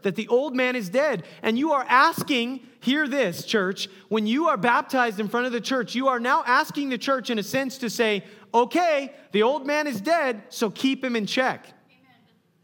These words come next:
Speaker 1: And that's what the body of Christ is supposed to be doing.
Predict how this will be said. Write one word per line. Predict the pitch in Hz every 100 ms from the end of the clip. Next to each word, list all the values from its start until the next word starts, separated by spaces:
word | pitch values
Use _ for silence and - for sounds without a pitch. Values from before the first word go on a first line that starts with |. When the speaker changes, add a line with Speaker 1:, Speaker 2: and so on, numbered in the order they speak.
| _ _ _ _ -
Speaker 1:
And | 214 220
that's | 294 294
what | 302
the | 294
body | 214 240 269
of | 247
Christ | - 254 254 -
is | 220
supposed | - 226 233 311 -
to | 240
be | 226
doing. | 269 294 202